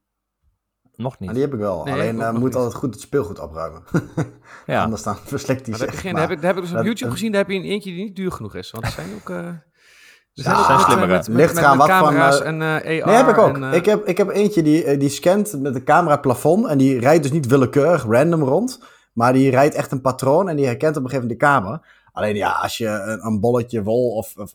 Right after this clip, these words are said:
Speaker 2: of een of ander he-, vishengeltje met een touwtje erin hebt, dan rijdt hij
Speaker 3: Dan
Speaker 2: er
Speaker 3: loopt hij
Speaker 2: uiteindelijk
Speaker 3: vast.
Speaker 2: overheen
Speaker 1: Maar
Speaker 2: en dan,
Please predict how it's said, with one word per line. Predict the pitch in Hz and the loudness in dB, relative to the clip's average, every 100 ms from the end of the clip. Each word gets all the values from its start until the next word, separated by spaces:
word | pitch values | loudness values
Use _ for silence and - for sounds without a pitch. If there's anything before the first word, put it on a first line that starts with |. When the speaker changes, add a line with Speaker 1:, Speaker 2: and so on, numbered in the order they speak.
| - 120 | -12 -12
Speaker 2:
of | 101 - | -14 -12
een | 117 | -10
of | 104 | -6
ander | 107 | -6
he-, | 92 | -6
vishengeltje | - - 156 - 127 139 127 131 | -10 -4 -4 -2 -2 -2 -2 -4
met | 117 | -4
een | 107 | -4
touwtje | - 123 143 123 | -2 0 -2 -4
erin | 113 120 | -4 -4
hebt, | 120 131 | -4 -4
dan | 113 107 110 - _ _ _ | -2 -2 -4 -10 _ _ _
rijdt | 107 104 131 123 | -8 -2 -2 0
hij | - | -2
Speaker 3:
Dan | |
Speaker 2:
er | |
Speaker 3:
loopt | 127 113 | -2 -2
hij | 123 | -4
Speaker 2:
uiteindelijk | 120 123 | -4 -4
Speaker 3:
vast. | 107 | -4
Speaker 2:
overheen | 117 147 123 | 0 2 2
Speaker 1:
Maar | 104 | 0
Speaker 2:
en | 95 | -4
dan, | 95 98 | -6 -8